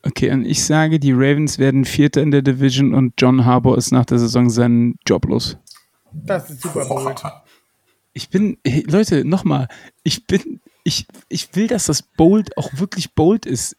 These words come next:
Speaker 1: Ich will nicht hier sitzen und sagen, ah, eventuell könnte sein, da muss, ne?
Speaker 3: Ja, okay, die sagen, da, da, da,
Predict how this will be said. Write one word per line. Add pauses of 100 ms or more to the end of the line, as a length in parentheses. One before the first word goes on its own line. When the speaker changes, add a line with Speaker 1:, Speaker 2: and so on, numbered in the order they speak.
Speaker 1:
Ich
will
nicht
hier
sitzen
und
sagen, (800)
ah,
eventuell
könnte
sein,
da
muss, (100)
ne? (260)
Speaker 3:
Ja,
okay,
die
sagen,
da,
da,
da,